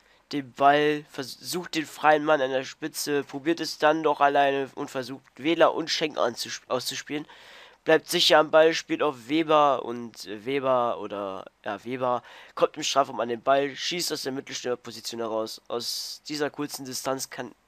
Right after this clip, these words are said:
ist nichts mehr zu halten. Tor für den S V K in Minute siebzig, Torschütze Weber. So, ja, hier null, drei eins, aber verloren. Ich wollte schon sagen null null, wäre ja ein bisschen blöd gewesen. Da hat sich Schenk verletzt, by the way.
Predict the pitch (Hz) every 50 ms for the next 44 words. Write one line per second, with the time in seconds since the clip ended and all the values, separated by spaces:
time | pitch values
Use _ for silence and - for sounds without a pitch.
0 | _ _ - 107 - - - 147 135 - - 131 - - 147 127 131 - - -
1 | 123 120 - 143 139 131 - 139 127 92 69 117 127 - 127 123 - 127 123 131
2 | 131 131 - - - - - - - - - _ - 160 170 165 156 139 147 135
3 | 127 143 - - 139 131 123 - - 123 117 - 123 - - 120 104 92 104 113
4 | 107 87 - - _ - _ _ _ _ _ _ _ _ _ _ _ _ _ _
5 | _ _ _ _ _ _ _ _ _ _ _ - _ _ _ - - - - _
6 | - - - 113 113 123 127 127 123 123 143 143 135 127 127 135 127 - - _
7 | _ _ _ - - 120 117 143 131 123 139 143 - - 117 113 - 110 110 101
8 | 107 117 123 127 127 - - 107 107 - - 107 95 104 101 95 95 95 98 98
9 | 98 101 101 107 - - 101 98 98 95 - - 101 - - 104 98 98 101 107
10 | 110 113 - 101 107 113 120 127 131 135 - - 139 - - 143 151 143 - 110
11 | 101 107 113 - - - - 95 101 95 101 104 110 117 131